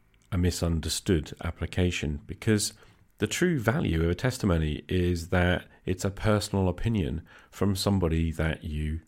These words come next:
trust. I've heard many people stand up and tell me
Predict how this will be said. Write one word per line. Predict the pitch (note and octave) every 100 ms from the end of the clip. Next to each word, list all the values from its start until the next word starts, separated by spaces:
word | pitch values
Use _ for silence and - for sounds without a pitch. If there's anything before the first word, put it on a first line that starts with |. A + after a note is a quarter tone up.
| _ _ _
trust. | - - E2+ - - - - _ _ _ _ _ _ _ _ _ _ _ _ _ _ _ _ _ _ -
I've | G2 F2
heard | G2 F#2+ -
many | G#2+ G#2
people | F#2+ G#2+ G2 F#2+ F#2 F#2 - - - _ _
stand | - A2 A2 G2
up | F2 F#2
and | F2
tell | - F#2
me | F2+ F2 F2